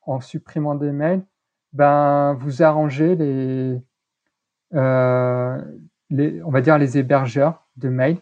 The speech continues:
parce que vous faites leur boulot. C'est à eux plutôt de s'occuper de, de faire du nettoyage dans leurs disques et de faire des procédures automatisées, d'être un peu plus ingénieux, un peu plus intelligent. Et c'est pas à vous d'aller supprimer vos mails.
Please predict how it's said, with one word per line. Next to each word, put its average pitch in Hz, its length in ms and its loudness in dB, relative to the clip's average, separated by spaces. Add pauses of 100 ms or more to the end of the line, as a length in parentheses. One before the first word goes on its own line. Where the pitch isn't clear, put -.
parce 131 200 -4
que 143 180 2
vous 135 160 -4
faites 156 340 0
leur 135 140 2
boulot. 131 420 -4 (260)
C'est - 200 -2
à 139 100 8
eux 190 80 4
plutôt 170 340 0
de 147 120 -2
s'occuper 143 600 -2
de, 135 400 -4 (320)
de 151 60 -4
faire 139 240 2
du 139 120 -2
nettoyage 143 580 2
dans 139 160 0
leurs 131 180 -2
disques 147 300 -4
et 135 40 2
de 123 120 -4
faire 127 200 0
des 127 100 -2
procédures 131 520 -4
automatisées, 135 800 0
d'être 139 240 -2
un 131 100 -2
peu 131 180 -2
plus 143 340 -2
ingénieux, 143 560 2 (400)
un 147 60 -2
peu 120 100 -12
plus 143 220 -4
intelligent. 139 640 0 (340)
Et 156 60 0
c'est - 180 -2
pas 135 180 2
à 135 40 4
vous 139 140 0
d'aller 127 260 0
supprimer 127 520 -8
vos 123 140 -6
mails. 131 280 -6